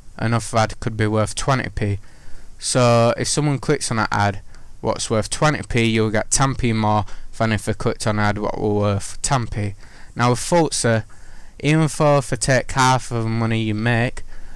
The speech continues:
for ads, what they provide you with, uh, I, you know, give you more money. So if they'll give you, like, an ad with what, if you click on it, you get twenty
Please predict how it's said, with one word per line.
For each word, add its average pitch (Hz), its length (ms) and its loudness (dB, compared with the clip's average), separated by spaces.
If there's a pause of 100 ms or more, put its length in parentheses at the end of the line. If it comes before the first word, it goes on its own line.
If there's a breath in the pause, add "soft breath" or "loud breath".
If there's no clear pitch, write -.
(340 loud breath)
for - 240 2 (160)
ads, 127 560 2
what 117 280 -2
they 117 200 2
provide 131 500 2
you 104 100 2
with, 104 300 -2 (120)
uh, 104 380 0 (880 loud breath)
I, 104 320 2
you 107 140 -4
know, 101 340 2 (680)
give 117 220 -2
you 117 80 0
more 107 240 2
money. 107 300 0 (160)
So - 140 0
if - 100 -2
they'll 135 240 4
give 127 260 -2
you, 123 80 2
like, 113 240 4
an 117 240 -2
ad 120 320 2
with 113 320 -2
what, 117 340 0
if 120 160 -4
you 117 60 -4
click - 320 -4
on 117 80 0
it, 117 100 -2
you - 60 -10
get 110 180 -2
twenty 120 320 -2